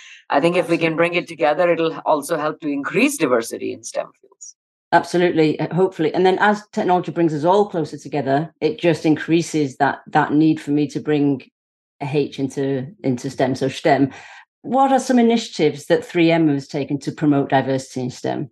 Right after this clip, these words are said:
Speaker 2: 'Cause I know they're very
Speaker 1: Yeah, we have taken a lot of initiative. I must say, even before this role was announced, three M has been very active in, uh, stem encouragement and education in the,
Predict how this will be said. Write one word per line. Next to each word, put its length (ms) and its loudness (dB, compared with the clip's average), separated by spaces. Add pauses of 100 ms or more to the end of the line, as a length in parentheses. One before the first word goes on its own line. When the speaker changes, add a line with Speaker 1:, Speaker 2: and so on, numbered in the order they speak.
(420)
Speaker 2:
'Cause 80 -10
I 60 -2
know 120 2
they're 120 2
very 160 0
Speaker 1:
Yeah, 180 2
we 180 -2 (120)
have 420 0 (380)
taken 240 -2
a 100 2
lot 240 2
of 120 2
initiative. 360 -2 (480)
I 140 0
must 260 -2
say, 180 2
even 340 -2
before 460 0
this 240 -4
role 240 0
was 180 -6
announced, 440 -6
three 260 2
M 160 2
has 380 0
been 380 -6 (180)
very 640 0
active 560 -2 (120)
in, 360 -4
uh, 360 2
stem 280 0
encouragement 560 -2
and 120 -4
education 720 -4
in 240 -4
the, 320 0